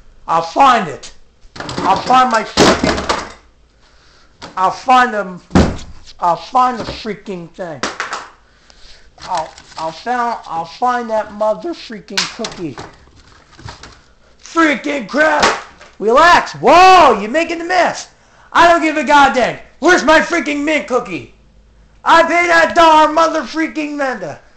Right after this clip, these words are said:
What are you talking about? I bought the mother freaking cookie. They're mine. Took my freaking cookie. Relax. What are you doing? Give me my goddamn cookie.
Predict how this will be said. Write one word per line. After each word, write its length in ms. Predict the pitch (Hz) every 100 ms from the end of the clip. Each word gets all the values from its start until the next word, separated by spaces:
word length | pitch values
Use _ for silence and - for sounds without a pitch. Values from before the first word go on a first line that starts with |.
| _ - _
What 120 | 185
are 20 |
you 60 | 190
talking 260 | 214 170
about? 220 | 147 123 - _ - -
I 180 | 247 -
bought 320 | 349 349 349
the 80 | 320
mother 460 | 302 302 285 226 254
freaking 600 | - 262 254 - 254 226
cookie. 520 | 226 233 - 139 - _
They're 220 | - 285 294
mine. 460 | 320 277 226 151 - _ _
Took 180 | - 311
my 180 | 277 285
freaking 400 | 277 302 254 262
cookie. 560 | 277 339 311 302 208 _ _ _ _ _ _ _ - _ _ _ - _ _ _
Relax. 640 | 151 156 185 139 - - _ - - - - _ _ - - -
What 100 | 156
are 20 |
you 60 | 139
doing? 180 | 143 - - - - - -
Give 120 | 359
me 120 | 370 349
my 240 | 330 320
goddamn 440 | 320 302 311 302
cookie. 480 | 269 269 208 156 -